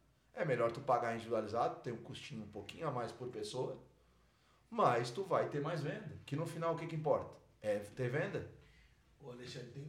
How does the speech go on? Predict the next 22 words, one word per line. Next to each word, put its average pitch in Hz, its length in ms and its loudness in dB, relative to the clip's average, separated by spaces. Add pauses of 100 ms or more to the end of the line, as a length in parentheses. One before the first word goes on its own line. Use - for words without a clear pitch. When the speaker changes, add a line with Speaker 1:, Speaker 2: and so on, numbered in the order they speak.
Speaker 2:
tem 170 200 -4
gente - 320 -4
que 151 100 -10
não 135 140 -6
faz 131 320 -6
nem 131 140 -6
o - 140 -8
custo - 380 -8
por 160 220 -8
P 160 160 -6
A, 143 140 -4
né? - 160 -12 (560)
Ele 123 120 -12
não 139 120 -4
sabe 180 300 -4
quanto 175 180 -4
é 170 60 -2
que 170 80 -4
a 156 60 -2
P 160 160 -2
A 151 160 0
dele, 151 280 -2